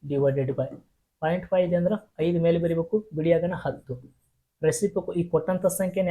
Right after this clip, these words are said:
as it is ಇಲ್ಲಿ ಬರೀಬೇಕು, ಇಪ್ಪತ್ತೈದು divided by ಹತ್ತು. ಈ divided by ಹೋಗಿ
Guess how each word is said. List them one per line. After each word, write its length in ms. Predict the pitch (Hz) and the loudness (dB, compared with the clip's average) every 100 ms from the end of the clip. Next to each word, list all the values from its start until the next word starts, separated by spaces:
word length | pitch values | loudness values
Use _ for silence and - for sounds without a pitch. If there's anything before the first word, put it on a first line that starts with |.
| 175 | 2
as 60 | |
it 100 | 170 | 0
is 120 | 175 175 | -4 -4
ಇಲ್ಲಿ 200 | 175 170 | -2 0
ಬರೀಬೇಕು, 440 | 170 175 175 196 - | 2 0 -2 -8 -8
ಇಪ್ಪತ್ತೈದು 460 | 175 - 165 175 170 | -6 -2 2 2 2
divided 400 | 170 170 170 170 | 6 6 6 2
by 120 | 170 | 0
ಹತ್ತು. 400 | 165 - 196 - _ _ _ _ _ | 0 -4 -8 -8 _ _ _ _ _
ಈ 280 | 170 151 156 - _ _ 170 | 0 0 0 -8 _ _ -2
divided 420 | 170 185 202 202 | 4 8 8 8
by 160 | 202 180 | 6 8
ಹೋಗಿ 420 | 202 196 214 - | 8 6 4 0